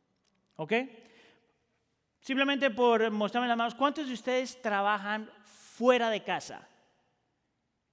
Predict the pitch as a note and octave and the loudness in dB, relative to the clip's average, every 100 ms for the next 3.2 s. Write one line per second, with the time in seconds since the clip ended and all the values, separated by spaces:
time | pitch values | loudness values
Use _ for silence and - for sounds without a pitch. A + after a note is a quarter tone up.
0 | _ _ _ _ _ _ _ _ _ _ | _ _ _ _ _ _ _ _ _ _
1 | - F3 D#3+ A2+ - _ - A3+ A#3 A#3 | -8 -4 -4 -6 -16 _ -4 -4 -2 0
2 | B3+ A#3+ A3 A#3 A#3 B3 A#3+ A3+ A3 D#3 | 0 2 0 0 -4 -4 -4 -4 -4 -4
3 | A#2 - | -8 -20